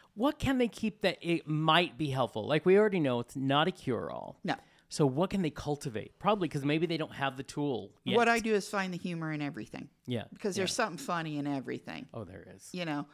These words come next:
Speaker 2: um, it's kinda like the idea of the glass half full or the glass half empty. Um, even when,
Speaker 1: My
Speaker 2: and,
Speaker 1: glass
Speaker 2: and
Speaker 1: is broken.
Speaker 2: Yeah.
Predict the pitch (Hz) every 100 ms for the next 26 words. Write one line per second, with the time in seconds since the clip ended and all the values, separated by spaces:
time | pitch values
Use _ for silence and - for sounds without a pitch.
0 | _ _ _ _ - 185 175 156 165 _
1 | _ _ _ _ _ _ _ _ _ -
2 | 190 - 202 208 214 196 - 165 160 160
3 | 160 156 160 170 160 165 - 170 - 180
4 | 170 165 160 160 160 151 - 160 165 160
5 | 165 185 180 180 _ - - - 175 160
6 | 151 175 _ _ _ _ _ _ _ _
7 | _ _ 214 269 285 285 226 190 175 170
8 | - 143 143 135 113 104 - 95 - -
9 | 101 _ 147 -